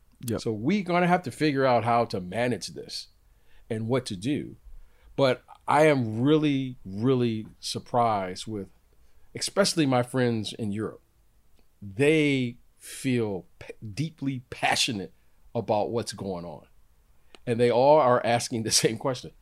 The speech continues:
Speaker 2: "How can I be down?"
Speaker 1: Yep.
Speaker 2: And I just think that to me just says something. I don't know what it says, but it says something. And this is the first time that I have this global connection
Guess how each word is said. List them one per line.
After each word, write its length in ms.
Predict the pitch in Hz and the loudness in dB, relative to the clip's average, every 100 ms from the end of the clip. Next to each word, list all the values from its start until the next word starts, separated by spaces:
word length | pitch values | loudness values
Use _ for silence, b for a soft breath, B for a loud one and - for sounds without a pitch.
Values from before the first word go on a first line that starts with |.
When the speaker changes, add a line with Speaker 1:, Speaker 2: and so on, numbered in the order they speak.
| _ _ | _ _
Speaker 2:
"How 220 | - 107 | -6 -4
can 160 | 110 104 | -4 -6
I 120 | 98 | -6
be 160 | 92 95 | -8 -10
down?" 300 | 92 82 67 _ _ - | -8 -10 -14 _ _ 0
Speaker 1:
Yep. 240 | 107 90 - - | 2 2 -2 -8
Speaker 2:
And 260 | 113 107 - | -6 -6 -2
I 160 | 120 | 0
just 260 | 135 151 - | 0 -2 -4
think 220 | 135 117 101 95 | -4 -4 -6 -2
that 400 | 123 139 - - | 2 4 2 -6
to 140 | 117 | -6
me 380 | 104 123 117 107 | -2 -2 -2 -4
just 280 | 95 113 - | -6 -4 -2
says 260 | 139 120 | 0 0
something. 460 | - - 117 - 71 | 0 -2 -4 -6 -10
I 120 | - | -6
don't 120 | 131 165 | -4 -4
know 60 | |
what 280 | 110 87 117 | -6 -4 -4
it 100 | 135 | -4
says, 400 | - 151 160 156 - _ - - | -6 -6 -6 -10 -20 _ -18 -8
but 100 | 123 | -2
it 100 | 123 | -2
says 240 | - 135 - | 0 0 0
something. 480 | 139 131 120 107 104 _ _ _ _ | -2 -2 -4 -4 -8 _ _ _ _
And 320 | 117 113 107 | -4 -4 -2
this 160 | 127 147 | -2 -2
is 60 | |
the 100 | 135 | -2
first 300 | 117 143 131 | 0 0 -2
time 380 | - 123 117 110 | -2 0 0 0
that 160 | 107 - | -4 -4
I 540 | 107 120 120 117 110 - - - - - - - | 0 2 2 0 -2 -8 -20 -20 -20 -20 -18 -4
have 200 | 131 107 | -2 -2
this 200 | 120 - | -4 -6
global 520 | 107 113 131 139 135 | -6 0 2 2 -2
connection 640 | - 117 113 131 - 82 | -4 -4 -2 -2 -6 -8